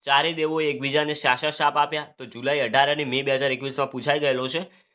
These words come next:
"મીરાબાઈ ઉપર રાણાજી શા માટે ક્રોધ કર્યો? કવિને બધી કાળી વસ્તુમાં કપટનો ભાવ શા માટે જોવા મળે છે?"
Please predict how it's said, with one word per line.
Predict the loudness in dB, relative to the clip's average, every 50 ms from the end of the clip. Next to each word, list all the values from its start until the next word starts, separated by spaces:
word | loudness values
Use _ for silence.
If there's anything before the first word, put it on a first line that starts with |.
| _ _ _
"મીરાબાઈ | -8 -2 0 2 2 4 4 2 2
ઉપર | 0 0 -2 0
રાણાજી | 2 2 2 4 2 2 0 -2 -6
શા | -4 0 2 2 4
માટે | 2 0 -4 -4
ક્રોધ | -8 -8 -6 -6 -6 -4
કર્યો? | -2 -2 -2 -2 -2 -4 -6 _ _ _ _ _ _ _
કવિને | -6 -4 -4 -2 0 0
બધી | 2 2 2 2 0 0
કાળી | 0 2 0 0 0
વસ્તુમાં | -2 -4 -4 -4 -4 -2 -2 -2 0
કપટનો | -2 -2 -2 -2 -4 -2 -2 -4 -2
ભાવ | 2 2 2 2 2 0 2
શા | 4 4
માટે | 6 4 2 2 0 -2
જોવા | -4 -2 0 2 2 2
મળે | 2 -2 -2 -2
છે?" | -4 -6